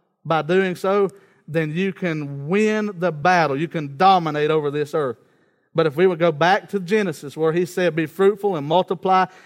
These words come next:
and replenish the earth," he gave us the example through him, his fatherhood. If we'll practice what he preached to us,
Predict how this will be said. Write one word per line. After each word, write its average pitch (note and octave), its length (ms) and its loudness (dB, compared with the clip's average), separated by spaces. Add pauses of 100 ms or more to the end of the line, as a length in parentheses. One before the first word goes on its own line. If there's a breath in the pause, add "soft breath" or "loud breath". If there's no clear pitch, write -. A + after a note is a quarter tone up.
and C#3 180 -6
replenish F#3 440 -4
the F3+ 140 -2
earth," E3+ 160 2
he E3 100 -4
gave F3 300 0
us F#3 100 -2
the F#3+ 100 0
example F3 480 -4
through F3+ 200 0
him, E3+ 140 -4
his D#3 300 -12
fatherhood. C3 680 -2 (420 soft breath)
If D3 160 -2
we'll F#3 140 2
practice G3+ 640 -2
what F3+ 300 0
he G3+ 220 -2
preached G#3+ 500 -4
to G3 220 -2
us, D3+ 440 0